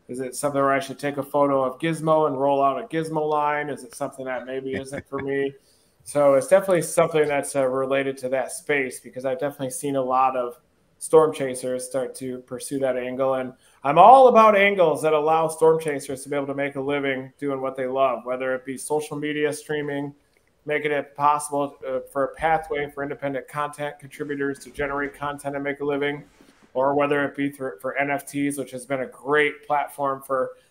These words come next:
Speaker 1: photographers and for storm chasers to make ends meet, uh, following their passion. So I always support these renegade communities. They always start off renegade and then they become mainstream,
Speaker 2: Mm-hmm.
Speaker 1: but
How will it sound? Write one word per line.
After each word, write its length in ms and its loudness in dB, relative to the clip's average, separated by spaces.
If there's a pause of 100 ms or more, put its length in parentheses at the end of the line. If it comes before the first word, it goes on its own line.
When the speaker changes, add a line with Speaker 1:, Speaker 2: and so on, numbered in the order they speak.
(140)
Speaker 1:
photographers 840 0
and 180 -6
for 140 -6
storm 260 -4
chasers 600 -4
to 280 0 (320)
make 260 -2
ends 240 -6
meet, 360 -4
uh, 280 2
following 320 2
their 80 -2
passion. 440 -2
So 140 2
I 120 4
always 380 6
support 600 6 (460)
these 280 -4
renegade 500 2
communities. 600 -4
They 160 -8 (140)
always 360 6
start 300 6
off 320 6
renegade 400 -2
and 120 -10
then 80 -14
they 80 -12
become 380 -8
mainstream, 580 -2
Speaker 2:
Mm-hmm. 120 -20
Speaker 1:
but 320 -4